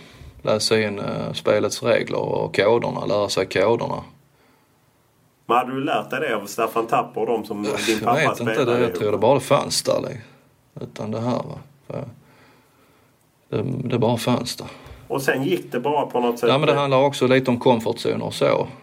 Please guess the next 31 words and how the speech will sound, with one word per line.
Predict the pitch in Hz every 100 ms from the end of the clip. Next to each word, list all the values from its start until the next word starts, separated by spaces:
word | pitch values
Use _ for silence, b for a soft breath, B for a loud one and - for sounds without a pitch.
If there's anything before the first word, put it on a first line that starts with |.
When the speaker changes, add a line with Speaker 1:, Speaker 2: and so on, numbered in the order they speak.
| B B -
Speaker 1:
Visst, | 123 -
jag | 123
har | 113
alltid | 120 117 110
varit | 107
flitig | 110 110 110
i | 107
skolan | 104 110 107
och | 104
så, | - 107
sen | 107 104 107 -
kanske | 101 101
man | 107
inte | 113 110
gillar | 110 110 110 104
direkt | 104 98
att | -
stå | - 104
inför | 101 104 -
klassen | 113 95 - 101
och | -
så, | 117 101
va? | 95
Men | 110
det |
är | 113
någonting | 101 - 98
man | 95
lär | 127 -
sig | - - -
och | -